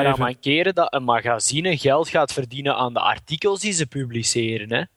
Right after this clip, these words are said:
Speaker 1: Ik snap niet wat dat daar wereldschokkend aan is, hè.
Speaker 2: Ja, nee, maar ze,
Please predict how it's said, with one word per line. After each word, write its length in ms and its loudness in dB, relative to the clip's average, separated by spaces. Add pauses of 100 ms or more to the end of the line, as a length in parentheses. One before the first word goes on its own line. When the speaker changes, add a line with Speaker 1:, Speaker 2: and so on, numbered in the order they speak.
(220)
Speaker 1:
Ik 180 0
snap 340 4
niet 200 2
wat 140 4
dat 100 4
daar 200 2
wereldschokkend 800 2
aan 180 2
is, 180 -4
hè. 120 2 (640)
Speaker 2:
Ja, 140 4
nee, 160 2
maar 180 2
ze, 280 -2